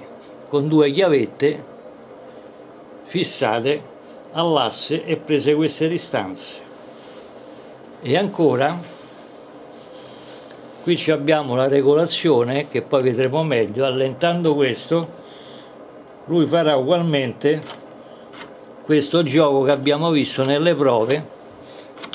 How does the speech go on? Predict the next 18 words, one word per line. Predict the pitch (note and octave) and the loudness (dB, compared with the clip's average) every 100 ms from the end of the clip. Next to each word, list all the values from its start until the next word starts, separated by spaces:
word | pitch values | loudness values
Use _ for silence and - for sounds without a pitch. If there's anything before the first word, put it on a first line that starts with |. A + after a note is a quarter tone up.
| - - | -16 -2
per | C#3+ D3 | 2 4
adattare, | D3 F3 F3 - C#3 A#2+ D3 D3+ - - - - - - - - - - - - - - - - | 2 0 0 0 0 0 0 -2 -8 -20 -20 -20 -20 -20 -20 -20 -20 -20 -20 -20 -20 -20 -20 -20
stringo | - A#2+ A2 A#2 | -10 -4 -2 0
un | C#3+ C3+ | -2 0
po', | A#2 A2 - - - - - - - - - - - - - - - - - - - - - C#3 | 0 0 -2 -12 -20 -20 -20 -20 -20 -20 -20 -20 -20 -20 -20 -20 -20 -20 -20 -20 -20 -20 -10 -4
ecco, | B2+ A2+ - - - - - - - - - - | -4 -4 -18 -20 -20 -20 -20 -20 -20 -20 -20 -4
per | C#3+ | 2
adattare | D3+ E3+ G3 - C#3+ B2 C#3+ D#3 | 2 2 0 2 0 2 0 -2
le | C3+ C3 | 0 2
varie | D3 D3+ F3 | 4 4 2
ruote, | D#3+ C3 G2 G2 - - - - - - - | 4 2 2 -6 -12 -18 -20 -20 -20 -20 -6
poco | - D#3 D3 D3 | 0 2 4 2
più | F3 | 2
avanti | F3+ D3+ B2+ - | 2 2 0 -2
o | |
poco | D3+ - C#3 C#3+ | 0 2 4 4
più | C#3+ F#3+ | 2 -2
dietro. | D#3 D#3 A2+ G#2 | 0 2 2 -2